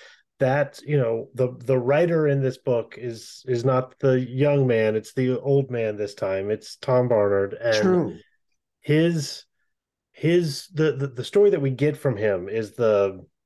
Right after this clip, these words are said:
Speaker 1: the kind of looking <laughs> backward, the story of how this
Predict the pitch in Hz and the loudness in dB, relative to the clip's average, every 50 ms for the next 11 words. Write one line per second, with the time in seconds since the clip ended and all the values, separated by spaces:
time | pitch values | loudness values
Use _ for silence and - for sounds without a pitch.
0 | _ _ _ _ _ _ - 127 - - 127 123 123 110 110 117 131 143 135 - | _ _ _ _ _ _ -4 -4 -2 -2 0 0 0 -2 0 0 0 0 2 0
1 | 156 143 127 117 113 - 123 - 135 117 - - - - 139 120 113 110 107 110 | 0 0 0 0 -2 -4 -4 -4 -4 -6 -6 -6 -2 0 2 2 2 0 -2 -4
2 | 117 107 - - 143 139 131 123 - - 127 127 123 123 120 120 123 120 113 - | -8 -8 -4 -2 -2 0 0 -2 -4 -8 -8 -6 -6 -6 -4 -2 -4 -4 -4 -6
3 | - - | -10 -16